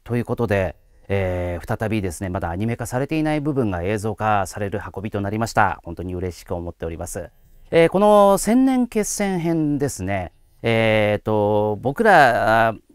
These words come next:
出演者の間でも最終的にこうアニメね、と-、撮ってた頃に、あの、できれば原作最後まで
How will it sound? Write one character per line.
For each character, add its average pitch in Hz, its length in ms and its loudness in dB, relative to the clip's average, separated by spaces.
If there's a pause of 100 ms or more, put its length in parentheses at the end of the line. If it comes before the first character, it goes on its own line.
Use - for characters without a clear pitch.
(120)
出 - 320 -8
演 240 200 -2
者 180 160 0
の 113 120 2
間 127 300 0
で 151 100 0
も 127 300 2
最 151 400 -2
終 165 240 -6
的 156 160 -4
に 156 80 0
こ 147 200 -2
う - 20 -
ア - 100 -2
ニ 139 100 0
メ 101 400 -2 (220)
ね、 127 180 -6
と-、 117 160 -6
撮 - 140 -12
っ 113 60 -8
て 104 100 -8
た 95 120 -4
頃 95 240 -2
に、 113 300 -4 (360)
あ 113 120 2
の、 107 100 0
で 107 140 -2
き - 80 -6
れ 120 120 0
ば 110 120 0
原 107 160 -2
作 120 160 -8
最 123 160 -2
後 120 80 -6
ま 110 160 -4
で 98 400 -6